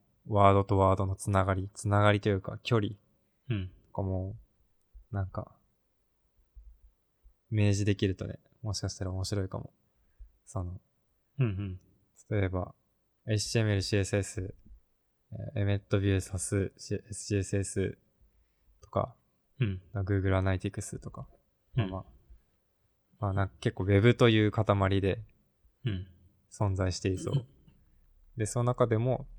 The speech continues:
Speaker 1: えば、エイチティーエムエルとGoogle Analyticsは、なんかその、各言語と、えっと、分析するツールって意味では離れてるみたいな、
Speaker 2: うんうん。
Speaker 1: 相対的な位置関係が多分あって、で、さらに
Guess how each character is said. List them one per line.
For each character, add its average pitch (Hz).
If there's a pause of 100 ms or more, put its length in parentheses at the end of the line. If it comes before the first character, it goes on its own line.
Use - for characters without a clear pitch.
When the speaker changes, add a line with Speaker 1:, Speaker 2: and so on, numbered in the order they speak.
(280)
Speaker 1:
え -
ば、 98
エ 104
イ 101
チ -
テ 113
ィ -
ー -
エ -
ム 113
エ 113
ル 104
と 113
Google 101
Analytics 101
は、 113 (220)
な 104
ん 98
か 95
そ 98
の、 98
各 -
言 98
語 101
と、 - (540)
え 110
っ 101
と、 104
分 107
析 107
す -
る 104
ツ -
ー 104
ル 101
っ 98
て -
意 107
味 98
で 98
は 95
離 95
れ 92
て -
る 101
み 98
た 104
い -
な、 -
Speaker 2:
う -
ん - (840)
う -
ん。 -
Speaker 1:
相 113
対 110
的 107
な 104
位 104
置 -
関 98
係 98
が 92
多 95
分 92
あ 92
っ -
て、 - (720)
で、 110
さ -
ら 120
に 107